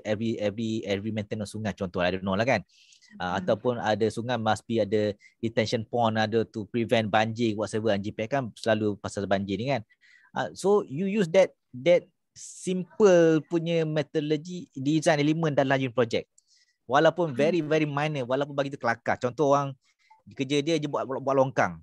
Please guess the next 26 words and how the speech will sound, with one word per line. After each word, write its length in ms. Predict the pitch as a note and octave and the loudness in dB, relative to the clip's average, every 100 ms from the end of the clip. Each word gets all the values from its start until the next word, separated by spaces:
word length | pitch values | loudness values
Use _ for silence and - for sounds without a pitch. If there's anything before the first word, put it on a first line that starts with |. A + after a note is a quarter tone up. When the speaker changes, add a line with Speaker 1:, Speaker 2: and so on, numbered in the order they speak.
| _ _ _ _ _ _ | _ _ _ _ _ _
Speaker 2:
Hmm. 240 | G#3 G3+ G3+ | 0 0 0
Speaker 1:
Kita 180 | A2 C3 | -2 0
been 160 | A#2+ C#3+ | 0 2
working 460 | D3 - D#3+ D#3 | 0 2 -2 -2
for 100 | D3+ | 0
the 80 | C#3+ | 2
last 220 | D#3 D3 | 2 0
three 100 | D#3 | -4
years 200 | D3+ D#3+ - | -4 -4 0
tuan, 400 | D#3+ E3 D#3+ C3+ | 4 4 0 -10
kerja 160 | C#3 D3 | -8 -4
buat 140 | D3+ C#3+ | 0 -2
longkang. 540 | C#3+ D3+ C#3 A2 E2 _ _ _ _ _ - | 2 2 2 -2 -10 _ _ _ _ _ -16
Ah, 80 | F#2 | -14
bila 320 | F2+ B2+ G3+ | -6 -2 2
longkang, 360 | G3+ - C#3+ A#2+ | 2 4 2 2
layman 320 | D#3 F3 E3 C3+ | 2 2 0 0
ingat 120 | D3 | -2
longkang 280 | C3+ - F3+ | -2 -4 -4
macam 240 | D#3+ D3 | -2 -2
longkang 160 | C#3 D3 | -2 -4
rumah. 240 | F#3 F#3+ | 0 -2
No, 320 | D#3+ G#3 F#3+ | 0 -2 0
yang 120 | A2+ | -2
longkang 440 | G#2 G#2 E3 F3+ C#3 | -4 -6 -6 -6 -6
macam 180 | - | -6